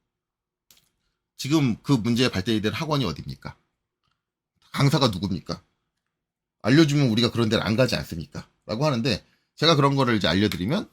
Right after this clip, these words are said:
그런 건 이제 직접적인 영업 방해가 되죠. 음. 그리고 이거는 어디까지나 이제 사람마다 생각이 다른 거고 개인적인 판단일 수 있는 거기 때문에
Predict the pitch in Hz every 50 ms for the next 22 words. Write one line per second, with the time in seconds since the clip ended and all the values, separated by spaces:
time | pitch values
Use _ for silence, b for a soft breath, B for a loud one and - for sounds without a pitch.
0 | _ _ _ - 101 110 110 131 127 107 87 90 - - 123 - 180 175 180 170
1 | 135 101 85 87 98 113 101 - - 90 98 120 135 147 113 82 76 - 117 139
2 | 139 - _ _ _ _ _ _ _ _ _ _ _ _ _ - 82 71 71 71
3 | _ _ _ - - - _ _ _ _ - 110 110 110 110 107 110 123 170 175
4 | 175 151 117 107 123 135 - 156 139 139 139 127 117 104 117 113 104 98 - _
5 | _ _ _ _ _ _ - - 185 202 208 202 185 143 - - 196 180 175 180
6 | 160 - 104 92 - 101 - 98 95 90 - 107 113 127 135 131 123 117 107 151
7 | 147 151 147 127 - - 107 87 85 76 80 78 78 - 104 139 131 90